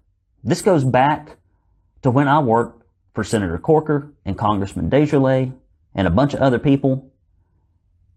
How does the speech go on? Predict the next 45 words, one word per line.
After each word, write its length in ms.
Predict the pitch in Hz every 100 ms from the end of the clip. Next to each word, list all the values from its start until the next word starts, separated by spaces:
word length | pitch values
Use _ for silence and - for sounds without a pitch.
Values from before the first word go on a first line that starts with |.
| _ _ _ _ _ _
that 140 | 123
were 100 | 110
trying 340 | 110 143 147 139
to 80 | 113
win 560 | 95 123 131 135 139 -
races, 640 | 107 113 131 127 123 - -
and 140 | 90
I 80 | 117
needed 300 | 135 131 113
a 40 |
little 180 | 107 127
bit 120 | 120
of 80 | 95
help 320 | 87 123 127
or 80 | 80
guidance 480 | 87 117 131 135 -
or 40 |
whatever, 320 | 107 131 135 135
I 120 | 165
call 360 | - 151 151
up 180 | 147 143
to 80 | 131
the 100 | 104
Tennessee 340 | - 143 143
Republican 500 | 135 117 147 139 -
Party, 360 | - 131 139 139
and 240 | 90 90
boy, 400 | 104 139 135 139 - - -
I 100 | 135
might 160 | 139
as 80 | 107
well 160 | 117 110
called 500 | - 127 135 123 -
a 80 | -
funeral 440 | - 135 160 123 98
home 440 | 101 104 110 117
and 140 | 90 98
asked 240 | 127 -
to 60 | -
speak 480 | - - 135 -
to 120 | - 95
somebody 440 | 120 120 120 117
in 100 | 117
the 60 | 90
morgue 580 | 92 110 85 67 80